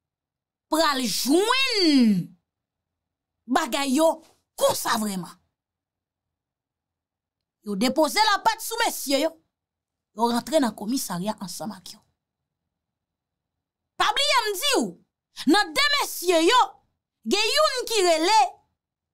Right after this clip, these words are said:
Ananèl Aleksand. Misye s on ajan de polisye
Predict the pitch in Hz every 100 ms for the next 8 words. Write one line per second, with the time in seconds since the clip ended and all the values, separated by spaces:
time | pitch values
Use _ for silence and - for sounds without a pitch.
0 | _ _ _ - 359 359 330 415 403 320
1 | - 320 294 - - 523 403 214 202 _
2 | _ _ _ _ _ _ _ - 359 -
3 | 453 427 - 381 - 349 320 262 311 226
4 | 185 330 - _ - 370 330 - 381